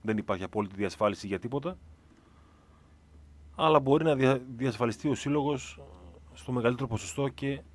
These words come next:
να μην ζήσουμε, αν γίνεται, καταστάσεις που ζήσαμε στο παρελθόν, είτε στο πρόσφατο είτε στο, ε,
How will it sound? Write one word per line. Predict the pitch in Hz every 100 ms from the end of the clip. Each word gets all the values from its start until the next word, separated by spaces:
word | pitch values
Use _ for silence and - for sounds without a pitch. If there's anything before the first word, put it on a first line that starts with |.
| - - - - - - - - - - - - - - -
να | 110 113
μην | 127
ζήσουμε, | 113 120 127 120 120 - _ _ _ _ - _ _ _
αν | 113
γίνεται, | 101 117 123 120 120 113 - _ - _ -
καταστάσεις | - 113 101 131 -
που | 117
ζήσαμε | 123 127
στο | 110
παρελθόν, | 113 107 113 101 85 _ _ - _
είτε | 117 117
στο | 107
πρόσφατο | - 113 127 117
είτε | 113
στο, | 107 117 113 -
ε, | 120 104 98 104